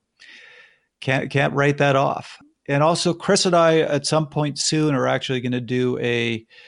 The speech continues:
kind of pull it all together episode, because we, we've touched on a whole bunch of these things multiple times in episodes, and we felt it's, it's time soon to just do a, what does all this mean? What is our overall recommendations in,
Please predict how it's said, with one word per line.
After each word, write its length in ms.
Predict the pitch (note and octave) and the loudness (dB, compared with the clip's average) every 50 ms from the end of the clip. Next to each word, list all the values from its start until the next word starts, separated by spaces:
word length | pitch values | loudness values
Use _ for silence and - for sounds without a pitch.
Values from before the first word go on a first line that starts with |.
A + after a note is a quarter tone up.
| - - _ _ - | -20 -20 _ _ -14
kind 140 | - C3 - | -10 -8 -8
of 120 | A#2+ G2+ - _ _ | -8 -8 -12 _ _
pull 240 | - - D3 D3 D3 | -2 0 2 4 4
it 60 | C3+ | 4
all 180 | C3 C3 C3 B2+ | 4 4 2 2
together 500 | A#2+ A#2+ G#2+ B2+ A#2+ A#2 A2+ A#2 A2+ - | 0 0 0 0 0 0 0 -2 -2 -2
episode, 540 | - A#2+ - - A#2 - - A2+ G#2+ A2 - _ | -4 -6 -6 -6 -8 -6 -6 -8 -10 -12 -12 _
because 520 | B2 A#2 A2 - A#2+ A#2 A#2 A#2 A#2 A2+ | -12 -12 -10 -8 -6 -6 -4 -6 -6 -6
we, 160 | A#2+ B2 A#2+ B2 | -6 -6 -6 -4
we've 280 | B2 B2 A#2+ A#2 - | -4 -6 -6 -8 -6
touched 280 | - C#3 C#3+ C#3+ - - | -4 -4 -2 -2 -2 -2
on 120 | B2+ B2 | -2 -2
a 60 | B2 | -2
whole 160 | G#2 B2 C3 B2 | -2 -2 -2 -2
bunch 300 | A2 B2 B2 B2 - - | -2 -2 -4 -4 -4 -4
of 60 | A2+ | -4
these 220 | B2 A#2 A2 - | -4 -4 -4 -2
things 240 | B2+ A#2+ A#2+ A2+ A2 | -2 -2 -4 -4 -2
multiple 400 | B2 A#2+ A#2+ A#2+ - A#2 A#2 A#2 | -2 -2 0 -2 -2 -6 -8 -8
times 400 | - - A#2 A2+ A2+ A2+ A2+ - | -6 -4 -4 -2 -2 -4 -4 -4
in 60 | A#2 | -4
episodes, 600 | A#2 A2+ - - A2+ - - A2+ A2+ A#2 A2+ - | -4 -4 -6 -6 -8 -6 -6 -6 -6 -6 -8 -8
and 80 | A#2 A2+ | -8 -8
we 100 | A#2+ A2+ | -8 -8
felt 320 | - - A#2+ A#2 A#2 - | -6 -4 -4 -4 -6 -6
it's, 240 | A2+ A2+ - - - | -10 -10 -10 -12 -10
it's 260 | - C3+ - - - | -10 -12 -12 -12 -14
time 420 | - - B2+ B2 A#2+ A#2+ A2+ A2+ A2+ _ | -8 -6 -4 -4 -2 -4 -4 -8 -10 _
soon 560 | - - - - D#3 D3 C#3 B2+ A#2+ A#2 A2 - - - - - - - - - _ _ _ | -8 -6 -2 0 2 2 2 2 0 -2 -4 -8 -14 -20 -20 -20 -20 -20 -20 -20 _ _ _
to 100 | - - | -14 -6
just 240 | A2+ B2 A#2+ - - | -4 -2 -2 -2 -2
do 240 | - B2+ B2 A#2+ A#2+ | -2 0 0 2 0
a, 480 | A#2 A#2 A#2 A2+ A2 A2 A2 A2 A#2 G3+ G3 - | 0 0 -2 -2 -2 -4 -4 -6 -8 -12 -18 -14
what 280 | - C3 A#2+ B2 B2 | -8 -4 -2 0 0
does 180 | A#2+ B2 A#2 B2 | 0 0 -2 -2
all 140 | A#2 A#2 A#2 | -2 -2 -2
this 260 | A#2 A2+ A2 - - | -2 -4 -4 -4 -4
mean? 300 | A#2 A2+ A2+ A2+ A2+ A#2 | -4 -4 -4 -4 -4 -6
What 180 | A2+ A#2 A#2 | -6 -6 -4
is 140 | A#2 A#2 G#2+ | -6 -6 -4
our 180 | A#2 A2+ A#2 A#2 | -4 -6 -4 -4
overall 400 | A2+ A#2+ A2 A2+ A2+ A2+ A2+ A2 | -6 -6 -4 -4 -4 -4 -4 -4
recommendations 880 | G#2 A2 A2 - - A#2 A2+ A2 A2 A#2 A2+ A2 - - A#2 A2+ A2 | -4 -4 -6 -6 -8 -8 -6 -6 -4 -4 -4 -6 -6 -8 -8 -8 -8
in, 220 | A2+ A2+ A2 A2 | -8 -8 -10 -10